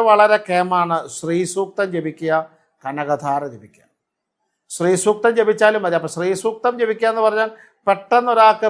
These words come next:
പെട്ടെന്ന് ജപിച്ചു തുടങ്ങാൻ പറ്റത്തില്ല. കാരണം എന്താണെന്ന് വെച്ചാൽ അതിന്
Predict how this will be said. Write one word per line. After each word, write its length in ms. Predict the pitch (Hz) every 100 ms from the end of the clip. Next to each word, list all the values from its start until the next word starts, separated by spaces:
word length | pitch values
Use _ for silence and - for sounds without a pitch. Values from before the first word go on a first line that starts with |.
| 202
പെട്ടെന്ന് 340 | 185 202 208 196
ജപിച്ചു 260 | 175 180 196
തുടങ്ങാൻ 280 | 180 180 165
പറ്റത്തില്ല. 380 | 151 156 147 107 - _ _ _ _
കാരണം 240 | 160 170 196
എന്താണെന്ന് 260 | 196 196 190
വെച്ചാൽ 220 | 196 190 - _ _
അതിന് 220 | - 214